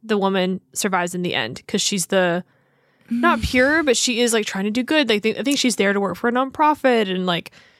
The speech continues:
Speaker 1: she turns the guy down and it's, like, all great.
Speaker 2: Yeah.
Speaker 1: And It Follows is the same way. The girl
Speaker 2: Yeah, yeah,
Speaker 1: survives.
Speaker 2: It Follows is,
Speaker 1: Yeah.
Speaker 2: uh, yeah, it's very much, um,
Speaker 1: That's the final girl trope. It's the final girl. She made it. She made it through.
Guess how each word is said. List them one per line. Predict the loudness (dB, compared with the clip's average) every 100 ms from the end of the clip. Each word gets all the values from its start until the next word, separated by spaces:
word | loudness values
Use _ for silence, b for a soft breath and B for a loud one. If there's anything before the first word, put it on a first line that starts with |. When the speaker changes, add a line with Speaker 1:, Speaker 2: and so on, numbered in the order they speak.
| b b
Speaker 1:
she | -6
turns | -2 -2 0
the | 0
guy | 0 0
down | 0 0 2 2 2
and | 0
it's, | 0
like, | -2 0
all | 0
great. | 4 4
Speaker 2:
Yeah. | 4 2
Speaker 1:
And | 2
It | 2
Follows | 4 4 4
is | 4 2
the | 0
same | 2 2
way. | 2 2 0 _ _ _ _ _ _ _
The | -2
girl | 2 4 6
Speaker 2:
Yeah, |
yeah, | 6
Speaker 1:
survives. | 6 4 2
Speaker 2:
It | 0
Follows | 2 2 2 2
is, | 2 2
Speaker 1:
Yeah. | 4
Speaker 2:
uh, | 2
yeah, | 0 -2 -2 -2
it's | -2
very | -2 -2 0 2
much, | 0 -2 -4
um, | -4 -2 -4 -4 -6
Speaker 1:
That's | -6 -2
the | 0
final | 0 2 2
girl | 0
trope. | 2 0 0 -2
It's | -4
the | -4
final | -2 0 0
girl. | 0 0 0
She | -2 -2
made | 0 2 2
it. | 0 0
She | -2
made | 0 0
it | 2
through. | 2 4 2